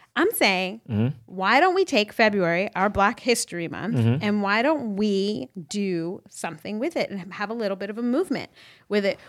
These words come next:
Speaker 1: where we do something that is, let's, like, just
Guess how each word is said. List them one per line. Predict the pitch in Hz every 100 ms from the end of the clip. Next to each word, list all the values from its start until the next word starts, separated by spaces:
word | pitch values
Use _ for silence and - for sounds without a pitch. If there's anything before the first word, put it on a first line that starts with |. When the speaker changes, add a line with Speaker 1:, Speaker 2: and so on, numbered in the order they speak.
| -
Speaker 1:
where | 226 226
we | 208 240 247 262 269
do | 226 247
something | 240 226 220 214 202 208 202
that | 180 196 185 180
is, | 196 190 185 185 185 180 185 - _ _
let's, | 196 190 247 - - - _
like, | - 202 208 - _ _ -
just | 214